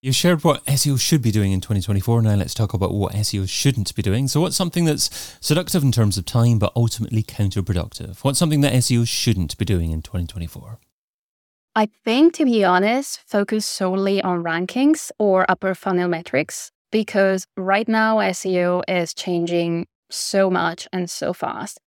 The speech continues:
Speaker 2: We've seen, like, what was it, three updates in the span of a month? So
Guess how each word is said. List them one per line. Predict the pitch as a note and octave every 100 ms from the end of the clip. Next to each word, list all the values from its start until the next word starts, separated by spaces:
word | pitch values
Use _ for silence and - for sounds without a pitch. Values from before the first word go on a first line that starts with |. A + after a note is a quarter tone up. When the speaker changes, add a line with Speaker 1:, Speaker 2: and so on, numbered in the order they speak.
| _
Speaker 2:
We've | G3 F3+
seen, | - F#3 F3+
like, | F3 E3+ E3+
what | - F#3+ F#3 -
was | F3+ F3
it, | E3
three | - - F#3+
updates | F#3+ - F#3 F#3 -
in |
the | F#3+
span | - F3 F3
of | F3+
a |
month? | F3 F3 F#3+ C4+ - _
So | - A3 G3+ G3